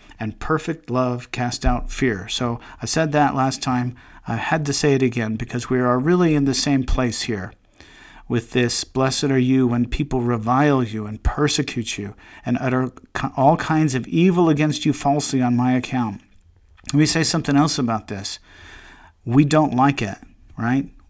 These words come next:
We don't like to be persecuted. We don't like to be reviled. We don't like people to utter all kinds of evil against us falsely.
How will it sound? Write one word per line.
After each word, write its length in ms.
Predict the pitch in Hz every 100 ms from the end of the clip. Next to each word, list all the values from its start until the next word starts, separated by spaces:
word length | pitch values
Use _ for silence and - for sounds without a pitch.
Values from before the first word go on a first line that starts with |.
| -
We 80 | 131
don't 280 | 117 139 139
like 220 | 143 165
to 100 | -
be 120 | 170
persecuted. 840 | 165 175 156 151 - 165 165 165 131
We 80 |
don't 260 | 120 123 139
like 200 | 143 151
to 100 | -
be 140 | 165
reviled. 760 | 165 156 139 147 147 147 147 143 - - -
We 80 | 120
don't 280 | - 143
like 400 | 156 151 160 - - - - - -
people 380 | 156 147 156
to 180 | 143 127 135
utter 500 | 139 156 156 156 -
all 200 | - 139
kinds 340 | 156 160 160 143
of 120 | 143
evil 420 | - 147 156 160 151
against 380 | 143 147 139
us 160 | 147 -
falsely. 640 | - 135 135 - 107 104